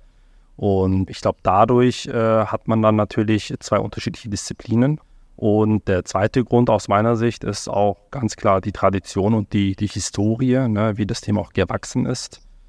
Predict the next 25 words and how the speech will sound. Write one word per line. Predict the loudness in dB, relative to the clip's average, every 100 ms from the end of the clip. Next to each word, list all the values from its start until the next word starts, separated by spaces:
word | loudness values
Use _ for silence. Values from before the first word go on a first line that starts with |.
| -12
Thema, | -4 2 4 4 2 0 0 0
äh, |
I | 0
T | -2 0 2
und | 2
Informationssicherheit, | -2 -2 -4 -2 -6 -4 -8 -6 2 2 2
äh, | 0
war | 0 2 0 -2 -4 0 4 6 4 0
klassisch | -4 -4 -2 -6
natürlich | -6 0 0 0
in, | -2 -2
innerhalb | 2 2 2
der | -2
I | -2
T | -6
verankert. | -2 0 0 0 -4 -4 _ -20 -20 -20 -20 -6
Äh, | 0 2 2
das | 0 -4
Thema, | -2 0 4 4 4 0
äh, |
Produktsecurity, | -4 -4 -4 -4 -10 -4 -4 -2 -2 0 2
was | 2 0 2
deutlich | 2 2 -2
jünger | 2 4 2 -2
ist, | -6 -10